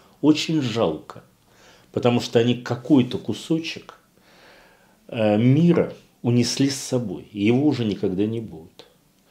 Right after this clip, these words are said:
Мы сейчас вновь оказались в ситуации, где высоки риски для России и русского культурного кода. Но, честно говоря,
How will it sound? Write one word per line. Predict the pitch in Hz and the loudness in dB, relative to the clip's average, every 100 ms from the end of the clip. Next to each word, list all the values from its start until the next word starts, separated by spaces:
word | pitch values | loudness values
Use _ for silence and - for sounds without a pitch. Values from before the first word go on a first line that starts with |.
| _ _ _ _ _ _ - | _ _ _ _ _ _ 2
Мы | 139 | 4
сейчас | 156 160 127 156 120 - | 4 2 2 4 4 2
вновь | 110 120 147 143 107 | 0 2 4 4 0
оказались | - 104 110 95 90 | 0 0 0 0 -2
в | - | -8
ситуации, | 92 - 120 143 - 98 | -12 -4 -2 -2 -6 -8
где | 90 85 98 | -6 -2 0
высоки | 101 - 117 113 - 92 | 0 2 2 2 0 -6
риски | 117 - - | -6 -10 -10
для | 87 90 | -4 -2
России | 87 87 - 123 | -2 -4 -6 -2
и | 101 | 0
русского | 98 - 98 | -2 -4 -6
культурного | 85 87 90 87 87 87 | -6 -8 -8 -8 -6 -8
кода. | 85 85 - - _ _ - - - _ _ _ _ _ - | -10 -14 -16 -20 _ _ -20 -20 -20 _ _ _ _ _ 0
Но, | 127 123 | 2 2
честно | - 160 170 135 107 | 4 2 2 0 0
говоря, | 92 87 92 82 69 - | 0 2 0 -2 -8 -16